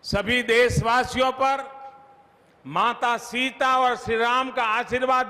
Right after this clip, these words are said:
बना रहे। इन्हीं शुभकामनाओं के साथ सभी देशवासियों को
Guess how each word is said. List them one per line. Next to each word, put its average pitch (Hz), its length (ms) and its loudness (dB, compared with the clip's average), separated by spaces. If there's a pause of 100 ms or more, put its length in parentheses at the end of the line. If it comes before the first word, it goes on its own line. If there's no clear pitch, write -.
बना 240 280 0
रहे। 262 320 0 (1120)
इन्हीं 262 360 0
शुभकामनाओं 233 880 0
के 220 180 0
साथ 240 420 2 (920)
सभी 262 460 2
देशवासियों 226 920 2
को 202 200 2